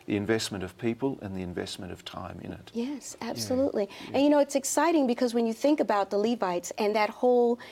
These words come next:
Speaker 2: experience at the foot of Mount Sinai, when, you know, Moses came down the mountain and they were reveling, the, the Israelites were
Speaker 1: Mm.
Speaker 2: reveling. They were, you know, Aaron had created the golden calf. The, when Moses said, "Who's on the Lord's side?"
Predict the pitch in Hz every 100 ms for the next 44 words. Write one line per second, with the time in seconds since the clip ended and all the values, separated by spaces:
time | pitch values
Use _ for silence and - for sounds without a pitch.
0 | - 226 - - 247 247 196 190 - 202
1 | 190 - 269 220 196 185 180 - 214 214
2 | 170 - - - - - 202 220 208 196
3 | 214 208 190 - - 220 233 240 226 -
4 | 226 202 190 190 214 202 185 190 208 202
5 | 147 123 185 - - - 202 196 170 208
6 | 214 190 175 214 247 220 180 151 113 -
7 | 190 185 190 214 214 214 208 131 117 110
8 | 214 254 233 175 170 185 185 175 - -
9 | 208 196 208 226 226 220 208 208 202 190
10 | 185 196 185 180 180 - 247 277 170 -
11 | - - - - - - 214 240 202 226
12 | 240 311 311 254 - 220 - 339 302 254
13 | 214 196 226 294 240 - 170 170 -